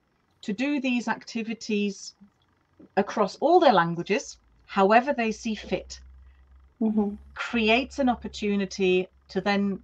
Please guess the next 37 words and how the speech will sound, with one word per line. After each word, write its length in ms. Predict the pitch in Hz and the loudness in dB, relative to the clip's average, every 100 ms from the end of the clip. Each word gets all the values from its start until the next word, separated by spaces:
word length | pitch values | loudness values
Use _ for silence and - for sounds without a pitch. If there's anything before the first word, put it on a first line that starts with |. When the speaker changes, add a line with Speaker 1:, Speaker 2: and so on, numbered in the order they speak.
| - | -8
Speaker 1:
go 100 | 185 | -4
back 240 | 185 330 - | -2 -2 -4
to 100 | 226 | -4
that 320 | 180 175 - | -2 -2 -4
and 160 | 190 | -6
say, 200 | 180 202 | -4 -2
"Okay, 360 | 277 427 - 185 | 0 0 -2 -2
I 60 | 202 | -4
can 160 | - | -6
see 260 | 226 - 320 | -8 -2 -2
you 140 | 294 | 2
know 180 | 254 247 | 2 2
this 420 | 220 233 - - - | 2 -4 -6 -12 -2
in 140 | 202 | 2
your 100 | 180 | 2
home 220 | 185 330 | 4 4
language, 320 | 285 202 190 - | 4 0 0 0
but 80 | 202 | 0
not 260 | 202 190 | 2 0
in 80 | 190 | -2
English. 540 | 185 170 - 226 - - _ _ _ - | -2 -4 -6 -6 -8 -16 _ _ _ 0
Let's 200 | 196 - | 0 2
look 160 | 226 240 | -2 0
it 60 | |
up 140 | 175 - | -2 -2
together. 340 | 202 - 262 | 0 2 4
Let's 180 | 285 - | 2 0
plug 360 | - 220 196 - | -2 0 0 0
that 200 | 247 - _ _ - | -2 -2 _ _ -8
gap. 320 | 156 247 - - _ - - - _ _ | -4 -4 -6 -16 _ -20 -20 -20 _ _
Um, 420 | 214 214 220 220 220 _ _ | 8 10 10 6 0 _ _
you 100 | 254 | 4
know 140 | 262 | 6
this 180 | 262 311 | 4 2
one 160 | 330 285 | 2 4
in 160 | 247 | 2
English, 320 | 226 226 202 | 2 2 0